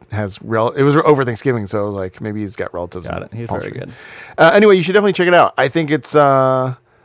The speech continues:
Speaker 1: it's a very, very lovely experience, um, and it's a,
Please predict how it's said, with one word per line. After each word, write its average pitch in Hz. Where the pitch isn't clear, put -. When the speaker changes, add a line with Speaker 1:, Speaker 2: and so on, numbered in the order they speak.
Speaker 1:
it's 160
a 170
very, 165
very 143
lovely 123
experience, 113
um, 110
and 110
it's 107
a, 104